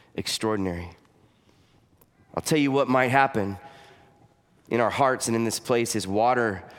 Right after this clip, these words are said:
might gush in the wilderness and there'd be streams in the desert.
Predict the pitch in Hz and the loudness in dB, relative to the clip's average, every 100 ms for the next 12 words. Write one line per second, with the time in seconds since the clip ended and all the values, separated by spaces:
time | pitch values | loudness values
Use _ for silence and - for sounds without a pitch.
0 | - - 117 120 - 85 123 113 - - | -20 -6 0 0 0 0 2 2 -2 -4
1 | - 113 104 98 110 110 101 92 - 95 | -2 -2 0 0 0 0 0 -2 -4 -2
2 | 95 95 - - 107 98 90 85 80 92 | -2 -2 -4 -4 -2 -2 -4 -6 -2 -2
3 | 87 85 | -4 -12